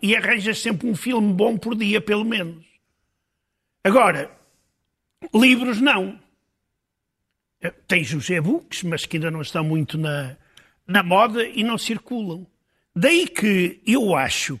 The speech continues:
que em Portugal, eh, não se consome muita cultura, também porque há uma grande centralização em, nas grandes cidades, nas duas grandes cidades, e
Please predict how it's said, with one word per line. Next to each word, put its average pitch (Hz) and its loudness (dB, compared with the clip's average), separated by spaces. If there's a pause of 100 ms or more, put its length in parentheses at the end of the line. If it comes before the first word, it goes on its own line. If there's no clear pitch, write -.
que 135 -8
em 233 0
Portugal, 127 -4 (720)
eh, 220 4
não 285 2
se - 0
consome 139 -2 (100)
muita 185 0
cultura, 135 -10 (340)
também 208 0
porque 240 0
há 240 2
uma 254 2
grande 233 2
centralização 233 -2 (760)
em, 226 0
nas 214 0
grandes 226 0
cidades, 220 -2
nas 202 -2
duas 202 -2
grandes 208 -4
cidades, 208 -6
e 208 4